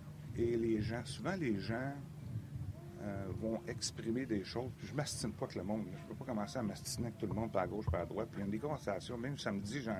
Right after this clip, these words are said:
j'étais à l'aéroport, mais à London. Puis j'ai des, j'ai, j'ai un, un chauffeur de limousine en attendant mon vol qui est venu me voir. Puis il me parlait de, de, de qu'est-ce qui s'était passé cet été, les, les échanges, les si.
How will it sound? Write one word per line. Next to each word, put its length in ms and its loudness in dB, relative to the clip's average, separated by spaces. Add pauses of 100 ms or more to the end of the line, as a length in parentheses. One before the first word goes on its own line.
j'étais 200 -2
à 60 8
l'aéroport, 420 4
mais 60 2
à 200 4
London. 420 0 (400)
Puis 120 -8
j'ai 160 6
des, 520 4
j'ai, 380 -2
j'ai 140 0
un, 320 0
un 80 0
chauffeur 260 6
de 60 4
limousine 420 2
en 100 2
attendant 420 2
mon 160 0
vol 220 2
qui 100 -2
est 20 2
venu 100 4
me 80 0
voir. 220 0 (560)
Puis 100 2
il 40 6
me 40 0
parlait 400 4
de, 360 6
de, 200 2
de 340 -6 (1160)
qu'est-ce 140 2
qui 80 0
s'était 200 4
passé 320 6
cet 160 0
été, 520 8
les, 260 2
les 260 2
échanges, 540 4
les 160 2
si. 340 -2